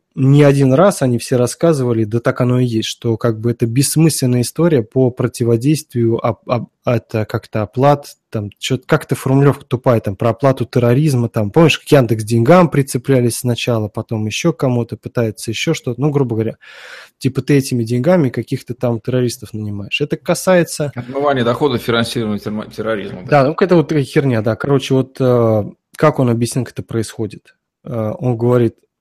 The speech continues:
Speaker 1: просто по телефону там созваниваются в одной стране. В одной стране поговорили два человека по телефону, всё. Потом другой человек совершенно,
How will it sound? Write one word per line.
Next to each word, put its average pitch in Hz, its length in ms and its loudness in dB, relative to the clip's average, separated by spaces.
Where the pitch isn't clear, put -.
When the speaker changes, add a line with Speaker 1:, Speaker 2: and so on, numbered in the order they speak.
Speaker 1:
просто 156 300 0
по - 120 -4
телефону 143 640 0
там 98 240 -10
созваниваются 127 880 0
в 117 120 0
одной 139 280 6
стране. 104 480 -6
В 123 40 -2
одной 131 200 2
стране 156 320 2
поговорили 131 480 2
два 123 200 0
человека 135 360 -4
по - 80 -6
телефону, 113 540 -10
всё. 123 460 -10
Потом 139 500 2
другой 156 360 4
человек 135 420 2
совершенно, 135 680 -2